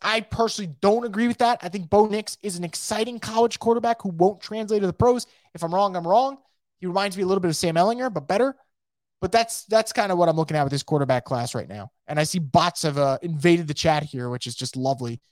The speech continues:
So, uh, if you guys need new private dating chat, which is disgusting, um, the mo-, the, the bots over here have you. Max says, "Shout out Rankin's iconic Thanksgiving pregame interview." Yeah, he was going through the foods that he liked. He had all the, the good ones, which I can't wait, man. I'm excited for, uh,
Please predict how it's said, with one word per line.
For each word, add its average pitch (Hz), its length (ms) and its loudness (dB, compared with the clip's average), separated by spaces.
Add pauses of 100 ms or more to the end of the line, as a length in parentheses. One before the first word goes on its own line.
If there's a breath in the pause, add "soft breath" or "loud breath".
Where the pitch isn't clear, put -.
(120)
So, 123 280 -2
uh, 117 160 -4 (500)
if - 60 -10
you 156 60 -2
guys 170 200 8
need 165 100 0
new 175 340 2
private 175 440 0
dating 165 320 -2
chat, 120 280 -2
which 139 180 -12
is 123 80 -8
disgusting, 127 540 -4 (360 soft breath)
um, 123 520 4 (360)
the 160 100 0
mo-, 170 320 6
the, 165 220 2
the 160 100 2
bots 180 320 2
over 147 140 -2
here 143 140 0
have 143 180 0
you. 120 100 -8 (480)
Max 196 220 -4
says, 202 140 -6
"Shout 208 240 -2
out 202 140 -2
Rankin's 196 340 -2
iconic 175 420 0
Thanksgiving 180 380 -4
pregame 170 340 0
interview." 165 240 -2
Yeah, 196 220 4
he 202 80 -2
was 214 80 -4
going 226 180 4
through 208 140 -4
the 190 40 -2
foods 208 300 -4
that 185 100 -2
he 170 60 -4
liked. 165 240 -2 (280)
He 214 100 -6
had 214 100 0
all 214 160 8
the, 185 220 2
the 180 120 -2
good 175 160 0
ones, 135 240 -8
which - 280 -14
I 196 100 -2
can't 185 180 -4
wait, 175 140 -2
man. 135 240 -6 (260)
I'm 156 80 -8
excited 170 340 -2
for, 151 160 0
uh, 139 160 6